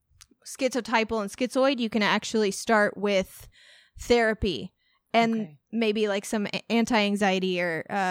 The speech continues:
Speaker 1: anti-depression medication. Um, and then possibly antipsychotics if you're starting to have delusions and stuff.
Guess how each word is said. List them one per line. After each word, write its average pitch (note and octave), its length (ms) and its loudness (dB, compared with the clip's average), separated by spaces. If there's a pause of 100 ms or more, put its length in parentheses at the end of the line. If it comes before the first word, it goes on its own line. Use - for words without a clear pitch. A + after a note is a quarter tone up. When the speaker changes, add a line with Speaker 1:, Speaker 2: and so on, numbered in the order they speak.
(140)
Speaker 1:
anti-depression F#3+ 1500 -4 (400)
medication. F#3+ 800 -4 (480)
Um, F3+ 400 0
and G3+ 260 -4
then F3+ 200 -4 (100)
possibly G#3 680 2
antipsychotics F#3+ 880 -4
if G3+ 120 -12
you're G3+ 100 -6
starting F3 340 -6
to F#3 60 -8
have F3+ 180 -8
delusions F3 600 -10
and - 160 -10
stuff. - 340 -12